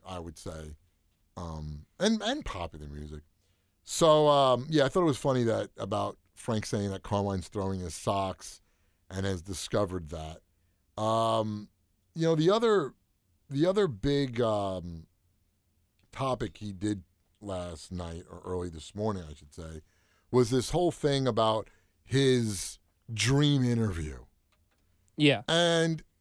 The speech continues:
Speaker 1: there was a couple things that I thought, well, one thing that I thought was kinda stupid that he said when he,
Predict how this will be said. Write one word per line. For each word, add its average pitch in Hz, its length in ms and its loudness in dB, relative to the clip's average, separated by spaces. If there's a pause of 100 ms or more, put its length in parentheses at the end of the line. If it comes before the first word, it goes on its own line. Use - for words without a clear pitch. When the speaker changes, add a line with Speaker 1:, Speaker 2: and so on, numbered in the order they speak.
(460)
Speaker 1:
there 202 140 2
was 202 120 2
a 190 40 2
couple 247 280 0
things 185 280 2
that 139 120 4
I 123 80 2
thought, 120 400 0
well, 143 140 0
one 226 200 2
thing 175 140 0
that 151 80 2
I 127 40 2
thought 143 160 -2
was 107 120 -6
kinda 110 200 -4
stupid 110 360 -2
that 92 100 -6
he 95 60 -6
said 95 360 -4
when 92 160 -8
he, 98 140 -8